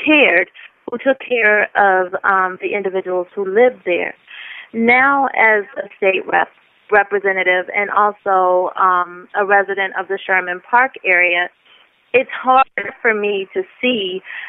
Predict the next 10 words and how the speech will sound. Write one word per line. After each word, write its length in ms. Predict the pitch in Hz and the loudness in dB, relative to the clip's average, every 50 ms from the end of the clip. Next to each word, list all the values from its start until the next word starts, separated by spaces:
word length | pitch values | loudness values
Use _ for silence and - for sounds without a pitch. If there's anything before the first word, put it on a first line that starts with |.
| - - - - _ _ _ _ - | -16 -18 -20 -20 _ _ _ _ -2
neighborhoods 720 | 214 226 240 254 269 262 220 226 220 214 208 202 190 190 - - | 2 4 4 4 4 4 2 0 0 2 0 0 0 -2 -4 0
that 120 | 208 202 202 | 0 0 0
have 500 | 202 208 208 202 196 196 196 190 190 - - - - - - - - - - _ | 2 2 4 4 6 4 4 2 0 -4 -10 -18 -18 -16 -16 -18 -18 -18 -12 _
such 300 | - 240 226 214 - - 180 175 165 _ _ | 2 2 2 2 0 -4 -12 -12 -14 _ _
beautiful 480 | - 220 233 269 277 269 269 - 214 202 | -4 -2 0 2 2 0 0 2 2 0
housing 460 | 196 202 180 175 175 170 - 165 165 165 _ _ | 2 2 2 2 2 -2 -4 -8 -10 -10 _ _
stocks, 360 | - 175 165 160 156 - - - _ _ _ _ _ _ - - - - - - | 0 2 2 2 2 -2 -4 -8 _ _ _ _ _ _ -18 -18 -18 -18 -18 -16
wonderful 640 | - 185 202 233 240 247 254 247 247 233 - 208 196 | -8 0 2 4 4 4 4 2 0 2 2 -2 -2
communities, 760 | 196 - 208 208 214 233 277 285 247 190 180 170 165 175 170 - _ _ _ _ _ _ _ _ _ _ - | -2 -4 -6 -4 -2 0 0 0 0 0 0 -2 -4 -6 -8 -10 _ _ _ _ _ _ _ _ _ _ -2
also 480 | 233 262 277 277 277 - - 254 240 | 0 0 0 -2 -4 -2 0 0 0